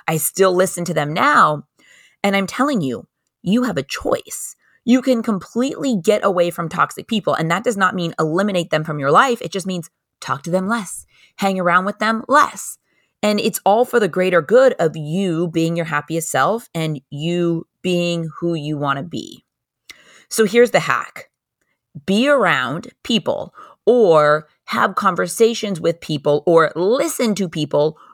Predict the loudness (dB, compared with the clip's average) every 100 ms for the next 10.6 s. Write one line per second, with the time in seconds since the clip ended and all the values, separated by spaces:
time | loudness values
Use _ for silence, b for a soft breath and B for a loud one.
0 | b -2 0 2 0 0 2 4 4 2
1 | -2 _ _ -14 -4 0 0 0 0 0
2 | 0 -2 -6 -4 0 2 2 2 4 6
3 | 4 2 0 -2 -4 -4 -2 0 0 -2
4 | -8 -2 0 0 0 -2 -2 -2 -4 -4
5 | -4 -4 -4 -2 0 -2 B B B 0
6 | 0 2 2 0 0 -4 -4 -6 -6 -20
7 | -20 b b b -2 0 4 4 2 0
8 | -2 -2 -6 -8 -2 -2 -2 0 2 2
9 | 0 -4 -10 -8 -6 -4 -4 -6 -8 -2
10 | -2 -2 -4 -4 -4